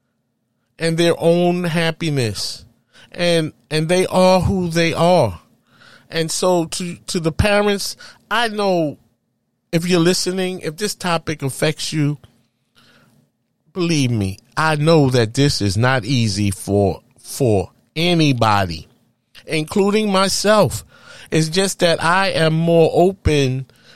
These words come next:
to, you know, the diversity of the world. Uh, you know, as, as a young, as a young person growing up,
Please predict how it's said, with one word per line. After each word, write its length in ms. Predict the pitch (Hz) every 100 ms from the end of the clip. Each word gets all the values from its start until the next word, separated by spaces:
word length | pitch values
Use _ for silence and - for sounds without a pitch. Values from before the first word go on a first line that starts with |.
| _
to, 720 | - - 226 233 208 143 120 - _ _ _ _ _ _
you 200 | - 170
know, 440 | 160 147 143 139 - _
the 140 | 143 143
diversity 1000 | 151 160 170 190 - 165 151 131 120 - 147
of 180 | 143
the 100 | 143
world. 540 | 143 151 131 110 90 73 _ _ _ _ _ _ _ -
Uh, 240 | 156 147 107
you 160 | 147
know, 240 | 151 147 139
as, 320 | 139 139 131
as 260 | 123 127 131
a 200 | 120 110 _ -
young, 460 | 139 175 165 139 - - -
as 160 | - 131
a 60 | 143
young 240 | 190 190
person 380 | 214 190 - 160
growing 400 | 165 180 185 180
up, 200 | 185